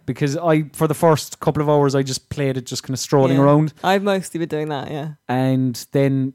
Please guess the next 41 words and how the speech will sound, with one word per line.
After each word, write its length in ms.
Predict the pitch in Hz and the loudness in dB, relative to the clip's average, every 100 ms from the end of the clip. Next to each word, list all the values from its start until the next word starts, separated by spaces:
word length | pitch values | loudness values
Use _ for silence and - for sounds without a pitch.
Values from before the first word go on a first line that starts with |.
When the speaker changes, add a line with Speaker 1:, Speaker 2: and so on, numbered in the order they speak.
| - | -6
Speaker 1:
'cause 140 | 147 | -2
you 60 | 147 | 0
have 100 | 143 | 0
to 80 | 147 | 0
buy 320 | 156 147 143 | 4 4 4
this 600 | 139 139 - - - - _ 156 | 0 -2 -4 -4 -6 -10 _ -2
item 320 | 147 139 139 | 0 0 -2
to 80 | 139 | -2
get 160 | 143 | 0
basically 300 | 151 147 139 | 2 2 2
unlimited 420 | 143 151 156 139 123 | 2 4 4 2 0
fast 280 | 139 127 | 0 0
travel. 320 | - 123 117 113 _ _ _ _ _ - | -2 -4 -4 -8 _ _ _ _ _ -6
Uh, 400 | 117 120 120 120 - _ - | -2 -2 -2 -4 -6 _ -2
but 420 | 131 120 - - - _ _ _ _ | 0 0 -4 -12 -18 _ _ _ _
it's 260 | 302 339 - | -14 -10 -6
a, 40 | |
it's 220 | 330 220 233 | -2 0 2
a 60 | |
nice, 240 | 233 233 240 | 4 2 2
it 80 | 214 | 0
was 120 | 208 | 2
a 40 | |
nice 240 | 214 208 208 | 4 2 2
world 220 | 208 190 | 2 2
to 180 | 196 190 | -2 -4
kind 160 | 190 185 | 0 -2
of 300 | 165 - _ _ _ - | -2 -12 _ _ _ -4
traverse, 680 | 175 165 180 139 - - - - | -2 2 2 0 -6 -12 -16 -20
so 360 | - 139 135 | -6 -4 -2
it 20 | 135 | -4
was 120 | 131 | -6
all 140 | 147 | -6
right. 280 | 156 160 156 _ _ _ - | -4 -6 -10 _ _ _ -12
Speaker 2:
Yeah, 240 | - 175 - | -6 -6 0
I, 160 | 190 | 2
I 200 | 147 185 | 4 2
would 160 | 185 175 | 2 -2
say 160 | 165 160 | -6 -8
fast 320 | 180 170 - | -10 -12 -12
travel, 320 | 160 160 | -12 -12